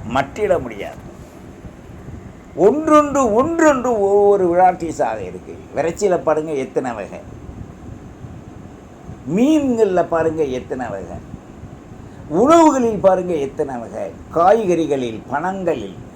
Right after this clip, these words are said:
ஆ? மனைவி அனுபவிப்பதில், ஹலாலாக அனுபவிப்பதில் எத்தனை வகையான லவ்வத், ஒரு பேரின்பம் அல்லாஹ் கொடுத்திருக்கான்.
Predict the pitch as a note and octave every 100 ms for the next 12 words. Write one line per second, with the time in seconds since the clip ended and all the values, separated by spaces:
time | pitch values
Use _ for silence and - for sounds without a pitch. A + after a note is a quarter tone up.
0 | - - B2+ G3 F#3 - - - - -
1 | - - - C3 F3+ C4+ C#4+ B3+ A3 E3+
2 | D3 G#3+ C4+ C#4 A#3+ - G3 D#3 B2 G#2+
3 | C3 F#3 G3 F#3 E3+ E3 C#3+ F3+ C#4 C#4+
4 | G3+ G3+ F3+ D3 - - - - - -
5 | - - - - - - - - - -
6 | - - - C#3+ - A3 F#3+ E3+ D#3 D3+
7 | D3+ D3 C#3+ A#2+ C3 D3 F3+ - - -
8 | - - - - - - - D#3 - F3
9 | G#3+ A#3+ G3+ E3 C#3+ B2+ A#2 A#2+ A2 G#2+
10 | F#2+ F#2+ F2+ E2